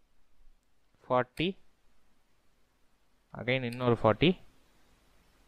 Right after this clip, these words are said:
கீழே டென், um, ஃபார்ட்டி, enter.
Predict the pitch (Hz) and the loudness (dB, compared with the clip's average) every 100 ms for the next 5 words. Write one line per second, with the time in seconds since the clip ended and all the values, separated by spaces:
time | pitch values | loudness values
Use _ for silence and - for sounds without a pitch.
0 | _ _ _ _ - _ - - - - | _ _ _ _ -20 _ -20 -20 -20 2
1 | 160 156 175 196 - - - - - - | 10 12 12 12 6 0 -10 -20 -20 6
2 | 127 147 170 - - - - - - - | 8 8 4 -12 -20 -20 -20 -20 -20 -20
3 | - - - - - - - - - 95 | -20 -20 -20 -20 -20 -20 -20 -20 -8 0
4 | 98 104 104 107 107 - - - - - | 4 6 6 4 -4 -12 -20 -20 -20 -20
5 | - - _ _ _ - - _ _ _ | -20 -20 _ _ _ -20 -20 _ _ _
6 | _ _ _ _ _ _ _ _ - - | _ _ _ _ _ _ _ _ -20 -20
7 | - - 113 107 - - 156 - - - | -20 -4 0 0 0 0 2 2 -10 -20
8 | - - _ _ _ _ - - - - | -20 -20 _ _ _ _ -20 -20 -20 -20
9 | - - 117 113 - | -16 -2 0 2 0